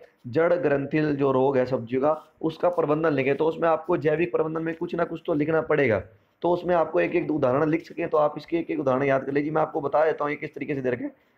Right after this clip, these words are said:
जैसे टमाटर की फसल में, अगर टमाटर की फसल को अगर आप क्या करना चाहते हो, मेलाइडोगाइन नी incognita जो क्या है, सूत्रकृमियों से बचाना चाहते हो, तो आप जैसे पूसा रूबी,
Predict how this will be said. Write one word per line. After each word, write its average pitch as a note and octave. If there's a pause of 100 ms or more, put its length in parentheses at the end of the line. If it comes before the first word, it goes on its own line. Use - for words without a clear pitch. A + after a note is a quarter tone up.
(340)
जैसे F3
टमाटर D#3+
की G3
फसल D#3+
में, D3
अगर D3+
टमाटर C#3+
की D#3+
फसल C#3+
को D3
अगर C#3+
आप C#3+ (540)
क्या D3+
करना D3
चाहते D3
हो, D3+
मेलाइडोगाइन C#3+ (500)
नी D3+
incognita E3
जो C#3
क्या C3+
है, D#3
सूत्रकृमियों D3
से E3
बचाना C#3
चाहते C#3
हो, D3+
तो D3
आप D3
जैसे D3
पूसा D3+
रूबी, D3+